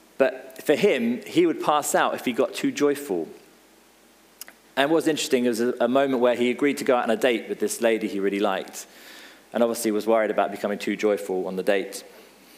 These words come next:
So he strategically would put a drawing pin inside his shoe. And so whenever he felt his emotions rising, he'd stab his foot,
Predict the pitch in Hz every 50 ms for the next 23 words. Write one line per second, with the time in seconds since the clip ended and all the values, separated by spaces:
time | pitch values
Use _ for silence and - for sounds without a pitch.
0 | - - - - - - 139 143 160 143 - 175 160 - - 190 220 208 160 170
1 | - - 127 131 127 127 127 - - 151 - 139 - - - 165 175 185 175 151
2 | 117 - 113 98 90 92 101 - 139 147 147 139 - 143 135 131 120 - 127 117
3 | - - - - 147 131 107 90 76 - - - - - - - - - - -
4 | - - - 123 127 - - 139 135 131 131 135 - 131 - - - - - -
5 | - - 131 120 139 156 156 170 175 165 160 147 170 165 - 165 160 139 135 127
6 | 147 143 143 143 135 143 143 135 120 135 135 135 139 135 127 104 107 101 95 98
7 | 107 113 - - - - - - - - - - - 151 143 135 131 123 - -
8 | - 123 113 113